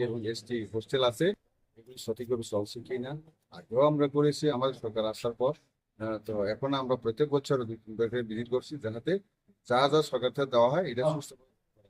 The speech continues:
এখানে আমি এসে দেখেছি, আহ, এখানে সাফাই টাফাই মোটামুটি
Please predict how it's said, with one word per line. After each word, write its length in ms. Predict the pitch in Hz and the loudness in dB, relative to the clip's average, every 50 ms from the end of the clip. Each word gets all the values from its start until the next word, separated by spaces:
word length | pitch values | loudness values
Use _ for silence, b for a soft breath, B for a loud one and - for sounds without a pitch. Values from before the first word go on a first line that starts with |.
| _ _ _ _ _ _ _ _ _ _ _ _ _ _ 127 123 | _ _ _ _ _ _ _ _ _ _ _ _ _ _ -18 -8
এখানে 220 | - 156 156 165 147 135 | -2 0 2 4 4 4
আমি 120 | 143 147 139 131 | 4 4 4 4
এসে 140 | - 147 143 123 | 2 0 -4 -4
দেখেছি, 340 | 123 - 147 139 - - 113 107 127 | -4 -4 -4 -4 -6 -6 -12 -12 -12
আহ, 360 | 135 - _ 110 107 104 101 - - - _ _ _ | -14 -16 _ -18 -18 -18 -18 -20 -20 -20 _ _ _
এখানে 240 | - 123 120 117 120 - _ _ _ _ _ _ _ | -12 -8 -6 -6 -6 -8 _ _ _ _ _ _ _
সাফাই 220 | - 104 110 127 123 - | -6 -2 0 0 0 0
টাফাই 260 | - 117 123 120 120 113 110 | -2 0 0 0 0 -2 -4
মোটামুটি 340 | 110 104 107 104 101 98 | -8 -8 -8 -8 -8 -12